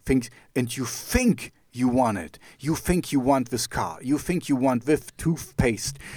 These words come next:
and you think you want all this. But are you really want it? Is it really the core of you what wants this toothpaste and this kind of sneakers? Because, uh, are you not a little bit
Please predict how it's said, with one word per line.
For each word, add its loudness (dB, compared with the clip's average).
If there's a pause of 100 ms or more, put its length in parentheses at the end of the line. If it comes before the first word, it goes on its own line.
(160)
and 4
you -2
think -2
you 0
want 2
all 6
this. 0 (400)
But 0 (180)
are 4
you 2
really 2
want 2
it? -6 (500)
Is 8
it 2
really 2 (380)
the -2
core 2
of -2
you 4 (200)
what 0
wants 2
this 2
toothpaste 4 (200)
and 2
this 2
kind 0
of 0
sneakers? 4 (240)
Because, 2 (420)
uh, 2 (1080)
are 0
you 6
not 4
a -2
little 0
bit 0